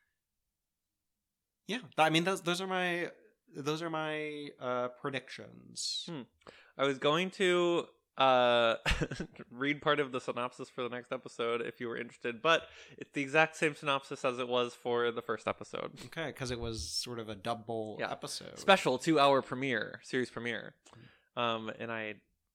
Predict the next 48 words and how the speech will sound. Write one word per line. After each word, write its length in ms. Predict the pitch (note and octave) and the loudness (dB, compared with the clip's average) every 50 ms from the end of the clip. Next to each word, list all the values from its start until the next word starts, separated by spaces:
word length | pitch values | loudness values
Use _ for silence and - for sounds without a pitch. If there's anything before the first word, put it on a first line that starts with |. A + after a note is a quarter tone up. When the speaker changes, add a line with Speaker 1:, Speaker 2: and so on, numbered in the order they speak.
| _ - | _ 2
Speaker 2:
edged 400 | C#3 C#3+ D#3+ D#3 C3+ A#2 - - | 4 4 4 4 2 -2 -6 -4
you 340 | A#2 A2+ G#2 G#2 G#2 G#2 - _ _ _ _ _ _ | -4 -4 -4 -4 -8 -10 -12 _ _ _ _ _ _
with, 240 | C#3 A#2+ A#2+ A#2 A2+ - _ _ _ - | -8 -4 -4 -4 -4 -6 _ _ _ -10
uh, 340 | A#2 A2 A2 A2 G#2 G#2 G#2 - - A#2+ G#2+ | -10 -8 -6 -6 -8 -8 -10 -14 -18 -16 -12
the 100 | - A2+ | -10 -10
big 480 | G#2+ G#2+ - C3+ C#3 C#3 B2 A#2 A#2+ A#2 _ _ _ _ _ _ _ _ _ _ _ D3 - _ - | -8 -6 -4 -4 -2 -4 -4 -8 -12 -16 _ _ _ _ _ _ _ _ _ _ _ -20 -20 _ -6
to 140 | - E3 D3+ | -2 0 0
be 120 | D3 C#3+ | 0 0
continued. 500 | - C#3 A#2+ - C3+ A#2 A2 G#2+ G#2 G#2+ | 0 -2 -4 -4 -4 -4 -4 -6 -6 -6
Did 140 | C3 D3+ F3 | -6 -4 -2
you, 100 | G3+ G3 | -2 0
did 220 | D#3+ E3 F#3 F3 | 2 4 4 4
you 80 | F#3+ F#3 | 4 2
know 180 | F3 D#3 D3+ | 2 4 4
that 160 | D3 D#3+ D#3 D#3+ | 4 4 4 4
it 20 | |
was 180 | D#3+ D#3+ D3+ D#3 | 4 2 2 0
a 100 | E3 D#3 | 0 -2
two-episode 580 | - F3 E3+ E3 E3 E3 D#3 - - E3 D3+ | 0 0 0 2 2 0 0 -2 -4 -6 -6
premiere? 240 | - - E3 D#3+ D#3 | -6 -6 -4 -4 -2
Were 80 | D3 C#3+ | 0 4
you 60 | D3 | 6
Speaker 1:
I 40 | D3 | 6
had, 160 | D3 C#3+ C3 | 6 6 6
Speaker 2:
prepared 180 | C#3+ C#3 C3+ C3 | 4 4 4 4
at 40 | B2 | 2
all? 140 | B2+ C3 C3 - | 0 0 2 6
Speaker 1:
I 100 | D#3 D#3 | 8 8
had 140 | D#3 D3 | 8 8
no 120 | D3 C#3+ C3+ | 6 4 2
idea. 300 | B2+ B2 A#2+ A2+ A2 A2 | 2 2 0 -2 -4 -4
I 200 | A2 A2+ D3 D3+ | -2 0 2 4
Speaker 2:
Wow. 40 | E3+ | 4
Speaker 1:
thought 120 | G3 G#3 | 4 4
the 80 | G#3 G#3+ | 4 2
pacing 340 | G3+ G3+ G3+ G3+ - A3 A3 | 2 2 4 4 4 2 2
was 140 | G#3+ G3 F3 | 4 6 8
off. 340 | D#3+ D#3+ D#3+ D#3+ D#3+ - | 10 10 10 10 8 4
Like, 220 | - D#3 C#3+ - C#3+ | 4 2 4 4 4
we 80 | C#3+ | 2
were 100 | D3+ D3+ | 4 4
watching 600 | D3 C#3 C3+ C3+ C#3 - D#3 D3+ D3 C#3+ C#3+ C#3 C3 | 4 6 8 6 6 6 6 4 4 4 4 2 0
the 120 | C3+ C3 | 0 0
big 220 | B2 - C3+ C3 B2+ | 0 0 0 0 0
confrontation, 800 | - D3 C#3 - D3+ B2+ - C#3 C3 B2 - C3+ C3+ C3+ C3 | -2 -6 -4 -4 -6 -4 -4 -2 -2 -2 -2 -4 -4 -4 -6
and 120 | B2+ B2+ A#2+ | -6 -8 -8
I'm 120 | A#2+ A#2+ | -6 -6
like, 240 | A#2+ A#2+ A#2 - | -6 -8 -8 -12